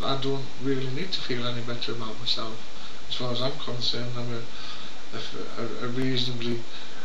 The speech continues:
decent average person who just has this desire not, not to be a, a,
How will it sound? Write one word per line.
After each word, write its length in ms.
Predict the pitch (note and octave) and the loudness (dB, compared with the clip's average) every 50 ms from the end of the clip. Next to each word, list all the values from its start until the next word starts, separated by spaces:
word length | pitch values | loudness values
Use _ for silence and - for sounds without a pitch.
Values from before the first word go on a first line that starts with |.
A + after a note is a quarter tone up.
| - - - - - - - - C#3 C#3 B2 - - | 0 0 0 0 0 0 0 0 0 0 0 0 0
decent 520 | A#2 B2+ C3 B2+ B2 - - A#2+ A#2 - | 0 0 0 2 2 2 2 2 0 0
average 480 | B2+ B2 A#2+ A#2+ B2 A#2+ A2+ - - - | 0 0 0 0 0 0 0 0 0 0
person 380 | - A#2+ A#2+ A#2+ A#2 - - A#2+ | 0 0 0 2 2 2 2 2
who 220 | A#2+ A#2 A2+ A#2 A#2 | 0 0 0 0 0
just 280 | A#2+ - A#2+ A#2+ - - | 0 0 0 0 0 0
has 240 | B2+ B2 A#2+ A#2 - | 0 0 0 0 0
this 400 | B2 B2 A#2+ A#2+ - - - - - - - - - - - - - - - - - - - - - - - A#2+ A2+ | 0 0 2 2 2 2 2 0 0 0 0 0 0 0 0 0 0 0 0 0 0 0 0 0 0 0 0 0 0
desire 760 | A2+ B2 A#2 A#2 A#2+ A#2+ B2+ A#2+ G#2+ F#2+ G2 G2+ B2+ B2 A#2+ A#2+ C3+ | 0 0 2 2 2 2 2 2 2 0 0 0 0 0 0 0 0
not, 380 | D#3 D3 - - - - - - B2+ | 0 0 0 0 0 0 0 0 0
not 180 | C3 C#3+ - - | 0 0 0 0
to 120 | - - B2+ | 0 2 2
be 200 | B2 A#2+ A#2 A2+ | 0 0 0 0
a, 180 | A2 G#2+ G#2+ G#2+ - - | 0 0 0 0 -2 -2
a, 220 | A2+ A2+ A#2 A2 | -2 -2 -2 -2